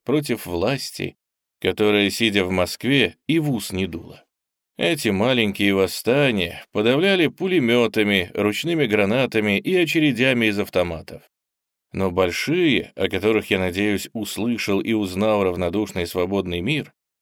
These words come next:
эхом разнеслись по всему С С С Р и привели ко многим облегчениям и улучшениям.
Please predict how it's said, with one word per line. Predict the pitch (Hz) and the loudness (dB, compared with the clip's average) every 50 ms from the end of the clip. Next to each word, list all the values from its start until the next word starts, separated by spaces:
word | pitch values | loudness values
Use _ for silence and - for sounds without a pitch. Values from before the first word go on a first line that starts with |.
| _ _ _ - | _ _ _ -2
эхом | - 202 190 160 143 151 135 123 | 0 0 0 2 2 2 2 4
разнеслись | 117 113 98 90 92 90 87 - 95 113 123 117 - | 2 2 2 0 -2 -2 -4 -2 -2 0 0 -2 -2
по | - 98 101 | -2 -4 -2
всему | 95 - - 92 95 113 117 110 104 | -2 -2 -4 -2 0 0 0 0 0
С | 104 | -2
С | 104 92 - - 92 | -4 -6 -6 -8 -8
С | - - - | -8 -8 -10
Р | 71 60 - - _ _ - | -10 -10 -12 -18 _ _ -4
и | - 127 143 143 | 0 0 0 0
привели | 143 131 123 117 117 113 110 131 156 165 143 - | 2 2 2 4 4 4 4 4 2 2 2 0
ко | - 107 104 95 | 0 0 0 0
многим | 92 90 104 156 170 151 143 143 139 | 0 -2 -2 -2 -2 -2 -2 0 0
облегчениям | 135 120 120 113 104 - - - - 147 156 147 123 104 95 90 87 | -2 0 0 -2 -2 -2 -4 -4 -2 0 0 0 0 -2 -2 -4 -4
и | - - 156 | -4 -2 0
улучшениям. | 160 151 147 135 117 - - - 85 82 69 65 65 - - - | 0 2 0 0 -2 -4 -8 -10 -10 -12 -12 -14 -18 -20 -20 -20